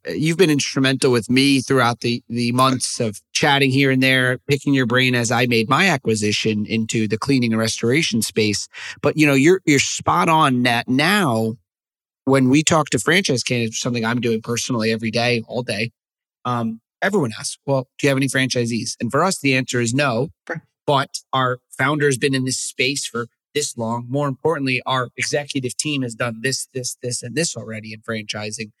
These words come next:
Speaker 1: We say we're a new franchise, but not a new franchisor in the sense that we've done it before. But without being able to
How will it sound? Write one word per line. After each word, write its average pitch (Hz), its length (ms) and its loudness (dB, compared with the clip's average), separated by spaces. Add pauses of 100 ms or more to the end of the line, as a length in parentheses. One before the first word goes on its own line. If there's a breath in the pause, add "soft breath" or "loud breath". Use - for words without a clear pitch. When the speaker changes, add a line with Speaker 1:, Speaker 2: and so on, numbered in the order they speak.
(320 soft breath)
Speaker 1:
We 143 100 -2
say 139 200 -2
we're 135 260 -2
a - 20 -4
new 151 160 -4
franchise, 135 580 -4
but 117 160 -10
not 127 280 -2
a 117 40 -6
new 120 160 -10
franchisor 117 840 -8 (100)
in 113 80 -10
the 113 80 -6
sense 117 340 -4
that 107 220 -4
we've 117 260 -6
done 113 200 0
it 110 140 -4
before. 110 500 -4 (580 loud breath)
But 156 80 2
without 165 400 0
being 170 240 0
able 151 260 0
to 117 140 -8